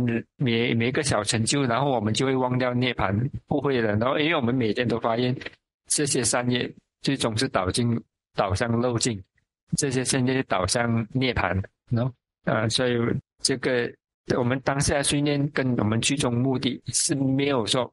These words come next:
矛盾。我的意思是说，你不用想说，不用说，哎，不会说你不执着成绩，你就会忘了说要，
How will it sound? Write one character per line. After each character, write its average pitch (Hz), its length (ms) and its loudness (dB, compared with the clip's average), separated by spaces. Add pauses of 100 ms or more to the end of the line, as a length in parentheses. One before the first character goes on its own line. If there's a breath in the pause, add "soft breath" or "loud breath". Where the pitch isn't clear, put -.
矛 101 220 0
盾。 104 300 -2 (580)
我 131 220 0
的 160 100 0
意 160 100 0
思 170 100 -2
是 160 60 0
说， 160 140 0
你 123 140 0
不 104 80 0
用 151 100 0
想 117 200 0
说， 95 200 0 (240)
不 - 60 0
用 123 120 2
说， 139 160 -2
哎， 139 140 0 (120)
不 165 120 0
会 160 80 2
说 156 200 0
你 117 200 0 (180)
不 208 100 0
执 208 200 0
着 135 200 0
成 113 240 0
绩， 139 200 -2
你 110 120 0
就 131 140 0
会 131 60 2
忘 127 200 0
了 110 120 2
说 117 180 0
要， 113 220 0